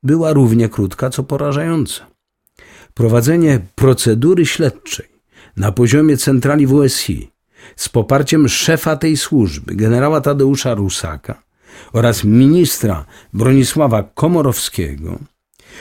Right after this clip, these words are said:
pozwoliło na przejęcie od policji faktycznej kontroli nad działaniami organów ścigania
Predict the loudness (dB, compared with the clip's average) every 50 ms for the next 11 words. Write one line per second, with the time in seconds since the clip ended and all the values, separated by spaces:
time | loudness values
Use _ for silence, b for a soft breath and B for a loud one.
0 | B B B 0 2 2 2 0 0 0 0 0 2 2 0 -2 -4 -6 -6 -2
1 | 0 2 2 2 2 2 2 2 0 0 -2 -2 -2 -2 -2 0 0 0 -2 -2
2 | -4 -6 -6 -4 -4 -4 -6 -4 -2 -4 -4 -4 -2 -2 -2 -2 -2 -4 _ -6
3 | -2 0 0 0 0 0 0 0 0 2 0 0 0 -2 -4 B B B B B
4 | B B 0 0 2 2 0 0 0 2 2 2 2 2 2 2 0 0 0 0
5 | 0 0 0 0 0 0 0 0 0 0 0 0 -2 -2 -4 -8 -8 -4 -4 -2
6 | 0 0 0 0 -2 -4 -4 -6 -8 -10